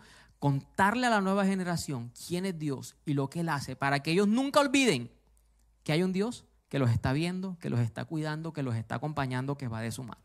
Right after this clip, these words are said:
Todo el tiempo nosotros tenemos que estar conectados entre generaciones, porque el propósito de Dios no es que haya una brecha generacional, sino que haya una conexión generacional.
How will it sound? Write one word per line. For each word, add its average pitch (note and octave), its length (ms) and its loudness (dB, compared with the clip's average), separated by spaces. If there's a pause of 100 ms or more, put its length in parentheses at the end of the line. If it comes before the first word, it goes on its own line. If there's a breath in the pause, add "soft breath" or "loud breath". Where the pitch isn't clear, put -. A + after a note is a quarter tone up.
(460 soft breath)
Todo C4+ 320 6
el C4+ 120 0
tiempo F#3 360 2
nosotros D#3 340 -6
tenemos D#3+ 280 -4
que D#3+ 80 -8
estar C3 280 -6
conectados F#3+ 880 4 (420 soft breath)
entre A#3+ 280 6
generaciones, F3 840 2 (400)
porque D#3 200 4
el D3+ 60 0
propósito G#3 560 4
de A3 80 2
Dios D#3+ 220 2
no D#3+ 80 0
es D3 60 -2
que - 80 -4
haya F3+ 100 2
una F3 160 2
brecha F3 280 0
generacional, E3 520 -2
sino C3+ 220 -4
que D3+ 80 -4
haya D#3 100 0
una E3+ 160 2
conexión F3 680 2
generacional. C#3+ 600 -4